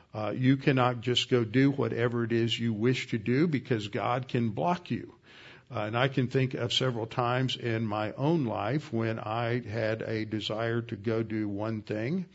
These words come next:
and God blocked it. And one summer I had been counseling at Campanile for, I think, three or four summers, and I thought, "You know, I'm just not sure I really want to deal with a bunch of adolescents again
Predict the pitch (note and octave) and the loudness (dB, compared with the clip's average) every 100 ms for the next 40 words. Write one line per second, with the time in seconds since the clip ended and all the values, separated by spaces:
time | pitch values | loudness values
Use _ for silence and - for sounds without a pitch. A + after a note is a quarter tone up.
0 | - - - - - A#2 A2+ A2 A2 A2 | -20 -18 -20 -14 -2 0 2 0 -2 0
1 | G#2+ A#2 - - A2+ D3+ E3+ - - - | 0 -2 -4 -10 -2 0 0 -4 -8 -8
2 | - - - - - A2+ G#2+ A2+ B2 C3 | -18 -20 -20 -20 -14 -6 -4 0 2 2
3 | C3 - B2+ B2+ C3+ A2 A#2+ A2+ A2 A2+ | 0 0 2 2 2 2 2 2 -4 -2
4 | B2+ A#2+ A#2 B2+ A#2 G#2 G#2+ A#2+ A#2 A#2 | 0 0 -2 -4 -2 -4 -2 -2 -2 -4
5 | G#2 A2 A2+ A#2 G#2+ G#2 G#2+ A2+ G#2+ - | -2 0 -2 -2 -4 -4 -4 -6 -6 -2
6 | A2+ C3 A2+ A2 - A2 G#2+ - A2 A2+ | 0 2 0 -4 -4 -6 -4 -2 -2 0
7 | A#2 A2+ G2+ G2 G#2 A2 - C3 C3 A#2+ | -2 -2 -4 -6 -6 -8 -6 -6 -4 -6
8 | A2+ F3+ - C3 B2 A#2+ - B2 A2+ G2+ | -4 -4 -4 -4 -6 -6 -6 -4 -4 -4
9 | G#2+ A2 G#2 G#2+ F#2+ A2 A#2+ G#2+ G#2 - | -4 -4 -4 -6 -6 0 0 0 -4 -8
10 | G#2+ A2+ G#2+ G2+ G2+ F#2 A#2+ C3+ C3+ A#2 | -4 -4 -4 -4 -2 0 0 0 0 -2
11 | A#2 B2+ C3+ D3 | -2 0 2 0